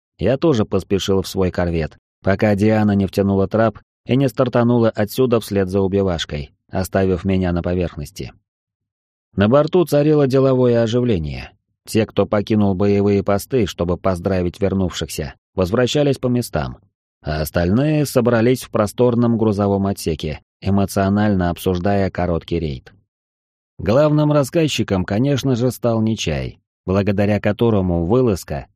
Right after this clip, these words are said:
обрастала все новыми невероятными подробностями. Как бы я ни был увлечен поиском ключа, просмотреть напавшее на нас существо,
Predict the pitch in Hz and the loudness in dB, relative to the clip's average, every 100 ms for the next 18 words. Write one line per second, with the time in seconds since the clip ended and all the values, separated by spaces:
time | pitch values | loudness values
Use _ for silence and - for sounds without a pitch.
0 | _ 82 80 123 - 156 147 120 123 113 | _ -4 0 0 0 0 0 0 0 2
1 | 131 151 143 139 135 127 123 120 113 110 | 2 2 2 2 2 2 2 2 0 0
2 | 101 101 95 92 92 87 80 71 - - | -2 -2 -4 -2 -4 -2 -4 -6 -10 -12
3 | 113 92 _ _ _ _ _ - 151 139 | -14 -14 _ _ _ _ _ -2 0 2
4 | 139 131 131 135 131 117 113 104 113 107 | 4 4 4 4 2 2 2 2 2 2
5 | 143 127 107 101 95 85 95 92 95 - | 2 2 2 0 0 -2 -4 -2 -2 -2
6 | 82 - - _ _ 92 98 101 107 117 | -4 -6 -12 _ _ -2 -2 0 0 0
7 | 151 147 131 123 135 127 - 127 123 123 | -2 0 0 0 0 -2 0 0 2 2
8 | 123 120 - 113 117 107 - 113 104 | 2 0 -2 -2 -2 -4 0 0 0